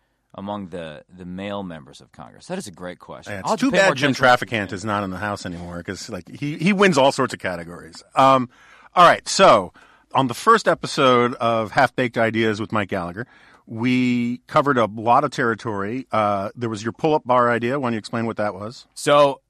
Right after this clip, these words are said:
Speaker 1: my theory, I spent a lot of time in airports,
Speaker 2: Uh-huh.
Speaker 1: uh, a lot of time in O'Hare specifically, missing flights,
Speaker 2: Mm-hmm.
Speaker 1: the seventh layer of hell, as I call it. And, uh, it'd be nice to be able to get a short workout in. Now, you can't have a full-on gym in airports 'cause then you need showers and you don't wanna sweat.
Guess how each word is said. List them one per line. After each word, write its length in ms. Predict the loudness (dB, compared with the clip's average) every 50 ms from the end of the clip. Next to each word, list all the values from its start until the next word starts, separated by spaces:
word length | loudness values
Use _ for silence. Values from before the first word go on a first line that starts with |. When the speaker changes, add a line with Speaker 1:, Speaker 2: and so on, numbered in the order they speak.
| _ _ -12
Speaker 1:
my 220 | -6 -4 -4 -4
theory, 380 | -4 -6 -8 -6 -6 -4 -4 -4
I 60 | -6
spent 220 | -6 -6 -6 -6 -4
a 40 |
lot 160 | 0 0 0 -2
of 60 | -2
time 400 | -4 -4 -4 -4 -4 -4 -6 -10 -10
in 100 | -8 -8
airports, 680 | -8 -8 -8 -8 -10 -10 -12 -12 -16 -18 -18 -14 -10 -8
Speaker 2:
Uh-huh. 140 | -8 -6
Speaker 1:
uh, 460 | -4 -4 -4 -4 -4 -6 -6 -8 -10 -12 _ _
a 40 | -12
lot 160 | -10 -8 -8
of 60 | -8
time 260 | -8 -8 -8 -8 -8 -10
in 40 | -10
O'Hare 360 | -10 -8 -8 -8 -8 -8 -10
specifically, 600 | -14 -18 -16 -14 -14 -16 -16 -14 -14 -14 -14 -14
missing 280 | -14 -16 -16 -16 -16
flights, 500 | -14 -10 -10 -10 -10 -10 -12 -16 -16 -12
Speaker 2:
Mm-hmm. 200 | -12 -12 -12 -12
Speaker 1:
the 100 | -14 -14
seventh 240 | -12 -12 -12 -12 -10
layer 140 | -10 -10 -10
of 60 | -8 -8
hell, 280 | -8 -8 -8 -10 -14 -16
as 120 | -12 -12
I 80 | -10 -8
call 260 | -4 -4 -4 -4 -4
it. 80 | -8 _
And, 440 | -12 -10 -10 -8 -8 -8 -10 -8 -6
uh, 240 | -6 -4 -4 -6 -6 -8
it'd 120 | -10 -10
be 120 | -8 -4 -2
nice 280 | -2 -2 -4 -4 -6
to 100 | -10 -10
be 100 | -6 -4 -4
able 140 | -4 -4 -6
to 100 | -8 -8
get 140 | -8 -10
a 20 | -10
short 360 | -12 -10 -6 -6 -6 -4 -4
workout 420 | -6 -6 -6 -6 -8 -10 -10 -12 -16
in. 140 | -20 -20 -12
Now, 280 | -6 -2 0 0 0 -2
you 120 | -4 -8 -12
can't 200 | -10 -8 -6 -6
have 80 | -6
a 60 | -8 -10
full-on 480 | -12 -10 -8 -4 -2 -2 -2 -2 -4
gym 340 | -10 -12 -10 -8 -8 -8 -8
in 80 | -8 -8
airports 480 | -8 -10 -10 -10 -12 -12 -12 -12 -14
'cause 120 | -20 -18 -16
then 120 | -14 -12
you 60 | -12
need 180 | -12 -14 -14 -14
showers 560 | -14 -12 -8 -8 -6 -6 -6 -8 -8 -10 -12
and 60 | -16
you 40 | -16
don't 100 | -14 -14
wanna 100 | -16 -16
sweat. 340 | -16 -12 -8 -8 -8 -8